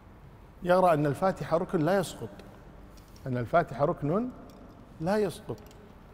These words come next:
فالذي يأتي ويركع والإمام راكع يقول: "هذا غير مدرك، هذا غير مدرك، لا بد من قراءة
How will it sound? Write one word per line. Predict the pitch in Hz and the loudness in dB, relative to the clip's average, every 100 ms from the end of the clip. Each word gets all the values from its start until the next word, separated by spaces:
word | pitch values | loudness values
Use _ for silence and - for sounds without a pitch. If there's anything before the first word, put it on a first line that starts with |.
| - - - | -20 -20 -6
فالذي | 156 156 165 165 | 2 4 4 4
يأتي | 185 214 - 147 | 2 2 -2 2
ويركع | 147 196 175 - 170 202 - - | 4 4 2 2 2 2 -8 -4
والإمام | 156 151 156 180 165 | 0 2 2 2 4
راكع | 185 180 175 | 4 4 0
يقول: | 165 185 | 0 2
"هذا | 190 185 | 2 2
غير | 202 202 | 2 0
مدرك، | 196 143 113 - - - - - - - - - - - | -2 -2 -4 -8 -18 -20 -20 -20 -20 -20 -20 -20 -20 -6
هذا | 160 | 0
غير | 160 190 | 2 0
مدرك، | 185 131 - | 0 -4 0
لا | 160 | 0
بد | 190 190 | 2 -2
من | 180 | -2
قراءة | - 175 | -2 -2